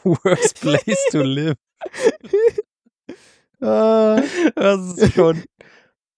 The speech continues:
Speaker 1: Hammer.
Speaker 2: <laughs> Ich bin, keine Ahnung. Ich, ja, keine Ahnung, ich bin, ich bin schon, also ich mein, ich seh, wie Leute offended sind bei so Zeug.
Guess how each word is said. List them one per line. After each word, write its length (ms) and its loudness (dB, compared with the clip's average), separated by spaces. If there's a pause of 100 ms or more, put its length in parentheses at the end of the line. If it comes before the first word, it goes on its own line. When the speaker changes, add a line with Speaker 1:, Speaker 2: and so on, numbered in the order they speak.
(100)
Speaker 1:
Hammer. 500 -2 (260)
Speaker 2:
<laughs> 600 -6
Ich 280 -10
bin, 320 -4
keine 260 0
Ahnung. 220 0 (720)
Ich, 400 0 (1500)
ja, 280 -6 (340)
keine 260 4
Ahnung, 200 4
ich 220 -6
bin, 260 -2
ich 160 -6
bin 240 -4
schon, 480 -4
also 180 0
ich 160 -8
mein, 200 -2
ich 180 -6
seh, 420 2
wie 60 -2
Leute 340 0
offended 460 -6
sind 320 -8
bei 140 -2
so 120 -8
Zeug. 440 -4